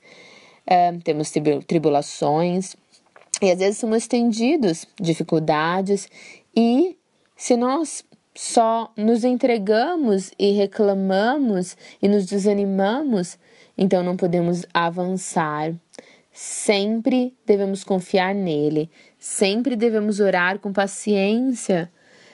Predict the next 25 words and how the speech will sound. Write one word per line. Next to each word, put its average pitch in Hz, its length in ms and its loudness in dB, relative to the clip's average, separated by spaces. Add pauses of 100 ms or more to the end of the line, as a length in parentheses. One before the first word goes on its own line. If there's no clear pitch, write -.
(120)
eh, 180 360 2 (720)
nos 185 240 4
aprofundando 185 1300 0
como 190 260 0
pessoas, 185 600 0 (340)
aprendendo, 220 1120 0 (220)
e 233 80 0
temos 285 480 -2 (420)
que 262 120 0
ter 277 160 2
consciência 285 800 0
que 233 140 0
é 190 80 2
Deus 202 580 0
que 262 360 0 (280)
permite 254 760 0
que 202 140 0
coisas 196 420 0
diferentes, 208 1080 0 (440)
eh, 196 280 0 (400)
em 196 120 4
nossas 190 440 0
vidas, 175 320 0
pro 170 180 0
melhor 170 680 2